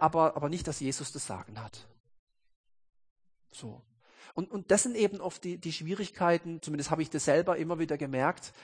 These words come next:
und möchte mich immer wieder, immer wieder auf diese eine Aussage besinnen. Ja, Herr. Ja, Herr. Yes, Sir. So, ja, jawohl. Wenn du was sagst, dann rede mal nicht lange rum.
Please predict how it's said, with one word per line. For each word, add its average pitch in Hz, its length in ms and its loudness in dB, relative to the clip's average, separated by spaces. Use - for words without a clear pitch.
und 147 120 -6
möchte 156 200 -4
mich 160 220 -10
immer 185 340 -4
wieder, 160 420 0
immer 190 300 -4
wieder 160 340 -2
auf 135 160 0
diese - 340 0
eine 156 420 2
Aussage 147 600 0
besinnen. 147 560 -4
Ja, 104 220 -2
Herr. 113 300 -10
Ja, 151 440 -10
Herr. 120 280 -14
Yes, - 340 -2
Sir. 120 360 -2
So, - 240 -16
ja, 139 140 -10
jawohl. 151 360 -10
Wenn 139 120 -12
du 196 140 2
was 240 140 4
sagst, - 400 0
dann 151 240 -4
rede 180 200 6
mal 180 100 6
nicht 185 160 -2
lange 165 240 2
rum. 170 320 0